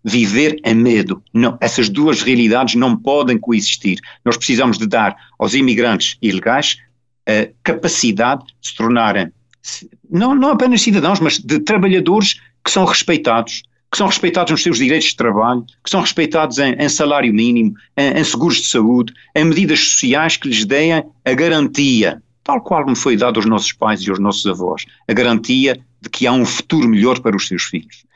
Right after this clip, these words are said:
E, de facto, imigração é uma das três áreas que Joe Biden, logo no primeiro dia, assinou. Ele assinou uma dúzia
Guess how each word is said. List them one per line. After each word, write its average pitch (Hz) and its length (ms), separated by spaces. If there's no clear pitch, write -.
E, 165 120
de - 80
facto, - 300
imigração 175 760
é 123 80
uma 180 220
das 131 240
três 214 720
áreas 156 460
que 120 120
Joe 143 240
Biden, 147 440
logo 214 360
no 208 80
primeiro 135 340
dia, 147 320
assinou. 123 520
Ele 135 100
assinou 127 380
uma 143 240
dúzia 107 640